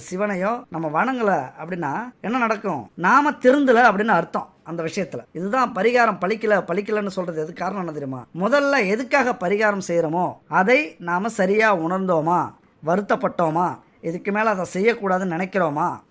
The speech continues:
அதுக்கு அப்புறம் அந்த பரிகாரத்தை தொடர்ந்து செய்யறோமா, தொடர்ந்து அந்த வலியையும் வேதனையும் நம்ம அடையிறோமா, இது இரண்டாவது விஷயம். அப்படியான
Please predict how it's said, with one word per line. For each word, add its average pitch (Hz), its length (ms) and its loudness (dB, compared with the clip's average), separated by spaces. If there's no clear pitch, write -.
அதுக்கு 294 280 2
அப்புறம் 277 260 0
அந்த 226 120 2
பரிகாரத்தை 254 560 2
தொடர்ந்து 254 340 0
செய்யறோமா, 202 460 4
தொடர்ந்து 269 360 4
அந்த 208 220 -2
வலியையும் 214 540 0
வேதனையும் 226 460 0
நம்ம 175 200 -4
அடையிறோமா, 165 480 0
இது 226 180 0
இரண்டாவது 220 420 2
விஷயம். 143 300 -8
அப்படியான 262 460 4